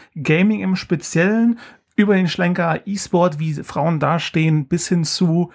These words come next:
ja, einfach die Gesellschaft allgemein. Es ist, es ist wichtig, es, es kommt an und man muss in jedem Bereich dafür sorgen, dass wir sowas, was andere schon angesprochen haben, nicht mehr erfahren müssen.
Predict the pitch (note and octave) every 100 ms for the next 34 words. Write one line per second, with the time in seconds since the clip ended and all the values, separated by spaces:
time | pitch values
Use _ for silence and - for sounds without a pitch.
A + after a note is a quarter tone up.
0 | _ _ _ _ _ E3+ F3 C3+ - E3+
1 | D#3 D#3+ - _ _ - D3 D3 D#3 F#3
2 | E3+ E3 F3 F3 F3 D#3 C#3 D#3 G3+ -
3 | F#3+ - - E3+ C#3 C#3+ G#3+ - A#3 B3
4 | - D#3+ - E3 - - D#3 D3 D3+ G#3
5 | G3 D3+ D3+ D3+ C3+ D3+ E3+ D#3+ D#3 D3+
6 | C#3 C3+ B2+ C3+ D#3+ F3+ - - _ D3
7 | - - - C#3 C3+ B2 C#3 E3 D3 -
8 | - - _ D3+ - D#3 D#3+ D3 D3 E3
9 | _ - - D3 D3+ F3+ E3 - D#3+ C3+
10 | C#3 C3+ C#3 D3+ D3+ C#3 D3 C#3 B2 B2
11 | C3+ -